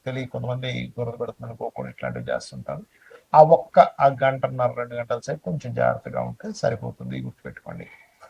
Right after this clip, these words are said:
అలాగే మరొక విషయం ఏంటంటే,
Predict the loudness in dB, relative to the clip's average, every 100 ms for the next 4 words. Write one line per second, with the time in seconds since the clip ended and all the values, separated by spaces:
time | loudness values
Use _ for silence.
0 | _ _ _ 8 10 10 8 2 -2 _
1 | -2 -2 -2 -6 -6 -8 -8 -8 -10 -10
2 | -10